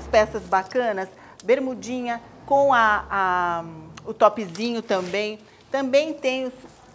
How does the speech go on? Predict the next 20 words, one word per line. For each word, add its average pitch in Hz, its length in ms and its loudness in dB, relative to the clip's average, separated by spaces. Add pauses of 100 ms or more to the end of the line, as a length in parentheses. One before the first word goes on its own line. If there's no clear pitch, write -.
(220)
essas 226 280 -6
parcas, 233 680 4
né, 226 240 2
pra - 160 -12
esses 190 180 -12
dias 214 200 -4
que - 120 -16
tão 196 140 -10
fazendo 190 320 -10
frio. 185 320 -10 (320)
Tem 370 180 -4
macacão, 294 840 -2
gente, 247 240 -8
quarenta 294 380 2
por 285 120 -10
cento 277 300 -8
de 233 140 -12
desconto 254 500 -2
à 262 120 10
vista. 226 760 2